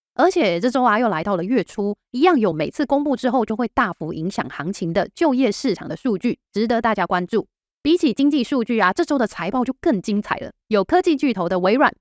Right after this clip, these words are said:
苹果、谷歌、亚马逊，还有 Meta 的财报。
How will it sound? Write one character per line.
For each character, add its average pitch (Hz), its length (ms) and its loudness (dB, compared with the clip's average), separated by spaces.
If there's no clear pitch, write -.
苹 214 160 0
果、 247 220 0
谷 196 180 -2
歌、 254 320 2
亚 196 160 2
马 196 140 2
逊， - 320 -4
还 185 140 -2
有 196 140 2
Meta 208 380 0
的 143 80 -4
财 139 220 -10
报。 208 220 2